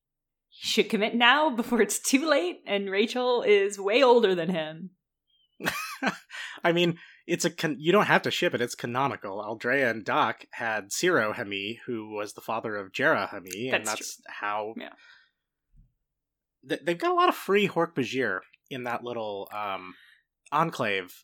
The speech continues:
Speaker 2: It mentions
Speaker 1: Yeah.
Speaker 2: dozens coming out of those caves, and I don't, where, where did they come from?
Speaker 1: I, I assume since the Hork-Bajir are definitely trained in guerrilla war, since that's what they do for the majority of the second half of this book,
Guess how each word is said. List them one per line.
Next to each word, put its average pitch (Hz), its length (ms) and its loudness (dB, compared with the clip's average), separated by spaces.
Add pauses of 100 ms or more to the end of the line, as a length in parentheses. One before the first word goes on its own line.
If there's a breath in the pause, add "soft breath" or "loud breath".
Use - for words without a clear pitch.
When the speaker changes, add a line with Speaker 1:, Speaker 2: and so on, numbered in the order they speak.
Speaker 2:
It 294 140 0
mentions 190 300 2
Speaker 1:
Yeah. 113 80 -6
Speaker 2:
dozens 113 420 -2
coming 131 180 -4
out 127 120 -2
of 117 60 -4
those 104 120 -8
caves, 131 380 -8
and 101 260 -10
I 110 120 -10
don't, - 160 -12
where, 131 300 -6
where 143 160 -2
did 220 100 -8
they 254 100 -2
come 160 340 -6
from? 92 220 -12 (140)
Speaker 1:
I, 508 280 2 (220)
I 330 60 4
assume 370 540 0
since 262 400 0
the 214 140 -4
Hork-Bajir 196 1000 -2 (360 soft breath)
are 196 160 8
definitely 240 500 4
trained 226 320 0
in 202 140 0
guerrilla 196 360 0
war, 202 440 4
since 180 260 -4
that's 180 200 -2
what 175 120 0
they 175 100 -2
do 185 180 -2
for 185 120 -14
the 165 100 -6
majority 170 640 0
of - 140 -6
the 175 80 -2
second 175 300 -2
half 165 240 -2
of 175 120 -2
this - 200 -8
book, 160 420 -2